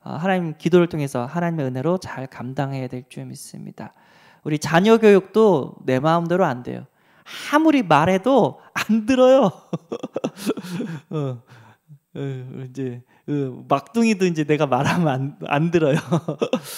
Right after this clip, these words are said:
<laughs> 진짜 기도 아니면, 어, 할 수 없습니다. 기도하겠습니다. 하나님, 감사합니다. 이 새벽에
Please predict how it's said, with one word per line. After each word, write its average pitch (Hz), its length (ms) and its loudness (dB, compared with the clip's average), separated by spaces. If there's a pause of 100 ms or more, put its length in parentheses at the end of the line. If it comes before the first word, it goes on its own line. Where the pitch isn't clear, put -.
(120)
<laughs> - 800 -20
진짜 147 280 -4
기도 208 380 6
아니면, 156 520 4 (340)
어, 120 480 -14 (180)
할 190 220 -2
수 180 180 -6
없습니다. - 640 -14 (1500)
기도하겠습니다. 135 880 -6 (540)
하나님, 180 400 0
감사합니다. 156 1120 0 (220)
이 147 140 -8
새벽에 160 760 -2